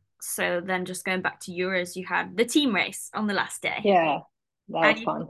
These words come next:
Speaker 2: I love the team race. It's always the best race, for sure.
Speaker 1: It's always so much fun, but this one was m-, in relay format, right? So at Euros,
Speaker 2: Yeah.
Speaker 1: like, someone went and did strength, someone did speed, someone did technical.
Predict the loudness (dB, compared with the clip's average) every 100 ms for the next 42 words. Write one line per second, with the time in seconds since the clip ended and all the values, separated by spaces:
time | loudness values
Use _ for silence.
0 | 2 6 8 8 8 4 2 -2 -4 -4
1 | -4 -6 -6 -8 -10 2 6 6 6 0
2 | 0 -2 -2 -6 -6 _ -4 2 2 2
3 | -4 _ _ _ -12 0 4 4 2 -4
4 | -2 -2 -4 -8 -2 0 0 -4 -4 2
5 | 2 4 4 4 4 2 2 -4 -14 _
6 | _ -6 -6 -2 0 2 4 2 2 0
7 | -2 -4 -2 -4 -2 4 4 4 0 -6
8 | 0 2 2 0 0 2 2 2 0 -6
9 | _ _ -4 -4 -4 -6 -2 0 0 0
10 | -2 -4 -6 -4 2 4 4 -2 -6 -4
11 | -4 -6 -8 -8 -4 -2 -2 -4 -6 -6
12 | -6 -6 -10 -6 -6 -4 -10 -10